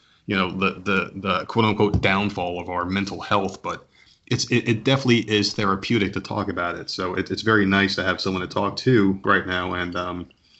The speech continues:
and I do my solo show. I talk by myself, and it's nice just to hear the words come out of my mouth for people to hear, you know, and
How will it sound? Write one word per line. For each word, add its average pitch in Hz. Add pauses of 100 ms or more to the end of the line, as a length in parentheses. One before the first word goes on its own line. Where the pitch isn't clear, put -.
(300)
and 110
I 113
do 127
my 120
solo 120
show. 87
I 92
talk 98
by 101
myself, 104
and 90
it's 92
nice 117
just 110
to 101
hear 113
the 98
words 104
come 101
out 92
of 90
my 87
mouth 92
for 98
people 98
to 87
hear, 90
you 92
know, 92
and 85